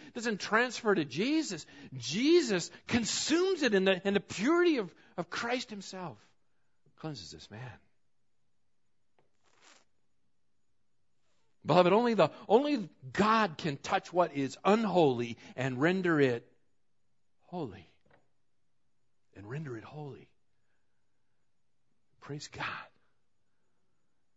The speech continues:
Praise God. Immediately, notice that. Immediately his leprosy was cleansed. You think about that. All,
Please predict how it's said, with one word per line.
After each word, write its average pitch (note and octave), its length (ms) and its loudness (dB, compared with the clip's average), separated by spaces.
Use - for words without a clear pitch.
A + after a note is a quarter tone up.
Praise B2+ 240 -6
God. G#2+ 160 -14
Immediately, D3+ 720 2
notice C3 300 -6
that. - 180 -18
Immediately D#3+ 1300 2
his A#3 400 2
leprosy D#3 880 2
was D3+ 580 4
cleansed. - 760 -6
You C#4+ 100 -12
think D4 140 -12
about - 200 -14
that. - 200 -20
All, C#4+ 340 4